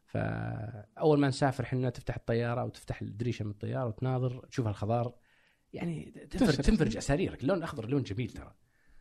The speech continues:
Speaker 1: آم، بنشوف هذا اللون أكثر وأكثر وأكثر، بدري.
Speaker 2: والله إن شاء الله، إيه،
Speaker 1: مم.
Speaker 2: بنجي نسولف فيه بعد
Speaker 1: مم.
Speaker 2: شوي.
Speaker 1: مم.
Speaker 2: الحين الكويس إيش سويت أنت؟ خليتنا نسولف في المحتوى،
Speaker 1: مم.
Speaker 2: بعدين شوي في الأشجار، بعدين الحين بسولف عن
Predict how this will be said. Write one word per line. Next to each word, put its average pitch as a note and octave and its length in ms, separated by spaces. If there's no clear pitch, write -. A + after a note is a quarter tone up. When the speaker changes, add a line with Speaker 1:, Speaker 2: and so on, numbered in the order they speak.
Speaker 1:
آم، - 460
بنشوف D#3 260
هذا D#2 340
اللون G#2+ 260
أكثر - 280
وأكثر - 200
وأكثر، - 280
بدري. - 180
Speaker 2:
والله A#3 180
إن B2+ 60
شاء D3+ 160
الله، A#2+ 180
إيه، B2+ 220
Speaker 1:
مم. C#3+ 60
Speaker 2:
بنجي G3 200
نسولف C3 340
فيه B2 140
بعد A#2+ 180
Speaker 1:
مم. A2 60
Speaker 2:
شوي. F3+ 160
Speaker 1:
مم. G#2+ 120
Speaker 2:
الحين F3 260
الكويس E3+ 640
إيش D#3 100
سويت C#3+ 400
أنت؟ C#3 160
خليتنا D3 320
نسولف C#3 320
في - 60
المحتوى، D3 460
Speaker 1:
مم. F#2+ 120
Speaker 2:
بعدين D3+ 160
شوي D3 160
في C3 60
الأشجار، C#3 440
بعدين D#3+ 580
الحين C#3 320
بسولف C#3+ 420
عن B2+ 220